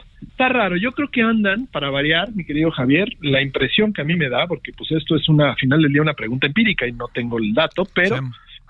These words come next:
Speaker 1: que andan viendo si tienen forma de comprar alguna voluntad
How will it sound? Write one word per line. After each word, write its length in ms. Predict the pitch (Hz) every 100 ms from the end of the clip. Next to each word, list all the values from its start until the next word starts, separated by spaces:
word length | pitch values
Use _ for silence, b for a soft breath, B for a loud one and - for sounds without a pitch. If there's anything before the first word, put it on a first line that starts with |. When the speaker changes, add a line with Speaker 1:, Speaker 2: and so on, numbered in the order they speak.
| _ - - -
Speaker 1:
que 100 | -
andan 540 | 214 233 247 240 226 208
viendo 880 | 220 247 254 220 202 196 190 220 233 B B B B B B B B - -
si 100 | 170
tienen 480 | 190 202 202 196 -
forma 600 | 196 214 196 185 180 190
de 120 | 175
comprar 440 | 160 143 170 175
alguna 360 | 175 165 170 160
voluntad 720 | 151 135 135 131 175 160 175